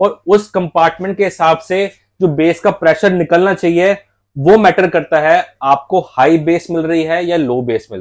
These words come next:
रही है। अब हाई और low base में आवाज का फर्क नहीं होता, हाई और low base में pressure का फर्क होता है, surround का फर्क होता है।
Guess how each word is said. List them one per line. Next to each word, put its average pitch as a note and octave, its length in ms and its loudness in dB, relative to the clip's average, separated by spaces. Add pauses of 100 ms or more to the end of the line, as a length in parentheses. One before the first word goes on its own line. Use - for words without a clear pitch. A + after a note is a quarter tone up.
रही F2+ 100 -14
है। F2+ 180 -16 (400)
अब A2 140 -4
हाई D#3+ 340 2
और G#3 140 6
low F#3 200 4
base F#3 240 2
में G#3+ 280 -4
आवाज D3+ 340 0
का G#3+ 100 0
फर्क F#3+ 220 -4
नहीं G3+ 140 -4
होता, D#3+ 460 -2 (360)
हाई E3 280 4
और F#3 200 0
low E3+ 280 0
base E3 380 -4
में F#3+ 320 -4 (300)
pressure D#3 340 0
का F3 140 4
फर्क D3 260 0
होता D3 260 -2
है, E3+ 180 2
surround D#3+ 500 0
का D#3 60 0
फर्क A2+ 280 -4
होता G2 280 -10
है। F#2+ 160 -10